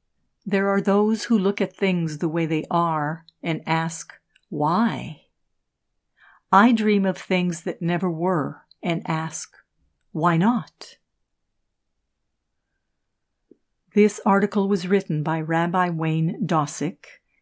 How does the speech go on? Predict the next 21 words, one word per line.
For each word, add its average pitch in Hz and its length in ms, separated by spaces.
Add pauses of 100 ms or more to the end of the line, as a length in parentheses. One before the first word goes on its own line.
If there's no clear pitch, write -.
and 185 260
excerpted 233 580
from 190 240
his 196 220
book, - 500 (480)
Radical 196 800
Loving, 151 640 (540)
One 175 320
God, 175 520 (480)
One 160 340
World, 185 560 (340)
One 165 380
People. - 580 (4000)
We 196 140
continue 220 680
on 185 140
our 170 120
healing 214 480
journey 156 520
with 170 280
Kate 220 340